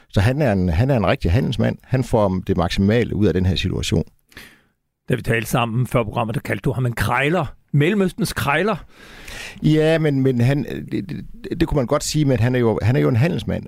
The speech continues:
Speaker 2: Ja.
Speaker 1: og, og, og han, han får det optimale ud, set fra Tyrkiets synspunkt, ud af den her situation. Og det kan selvfølgelig være voldsomt irriterende for, for alle andre at se på, men, men, men,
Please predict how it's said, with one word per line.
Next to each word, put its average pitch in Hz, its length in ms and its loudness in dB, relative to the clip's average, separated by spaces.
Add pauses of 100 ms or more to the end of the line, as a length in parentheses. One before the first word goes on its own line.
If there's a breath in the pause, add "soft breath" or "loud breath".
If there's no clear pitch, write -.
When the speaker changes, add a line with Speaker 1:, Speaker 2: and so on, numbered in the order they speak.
Speaker 2:
Ja. 127 60 2
Speaker 1:
og, 104 160 2
og, 107 280 0
og 104 160 0
han, 139 280 0
han 143 220 2
får 127 240 2
det 107 120 -2
optimale 123 500 2
ud, 131 180 4
set 123 260 0
fra - 160 -2
Tyrkiets - 500 0
synspunkt, - 540 0 (100)
ud 131 140 4
af - 100 2
den 90 140 4
her 90 100 2
situation. - 600 -2
Og 101 100 -4
det 143 80 0
kan 139 80 -2
selvfølgelig 123 440 -2
være 87 160 0
voldsomt 98 320 -2
irriterende 101 420 -2
for, 92 300 -2
for 95 140 -2
alle 107 180 2
andre 101 220 -4
at 90 60 -6
se - 180 -2
på, 95 180 0
men, 87 280 2
men, 87 220 2
men, 87 420 2